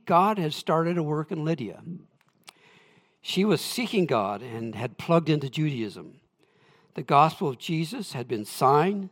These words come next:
sealed, delivered, but she did not know the gospel of Jesus.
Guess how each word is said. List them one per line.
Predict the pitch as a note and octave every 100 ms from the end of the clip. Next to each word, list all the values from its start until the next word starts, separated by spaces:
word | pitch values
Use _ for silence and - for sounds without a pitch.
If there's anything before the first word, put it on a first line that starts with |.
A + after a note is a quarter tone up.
| _
sealed, | - - D#3+ F#3+ G#3 E3+
delivered, | C3+ C#3 D3 F3+ F#3+ G3+ _ _ _ _ _ -
but | A#2+
she | - - G3 G3+
did | F#3 F3
not | F3 D#3+ D#3
know | F3+ B3 A2 E2 -
the | G#2
gospel | A2+ G2+ - A#2
of | A2
Jesus. | A2+ A2 - - -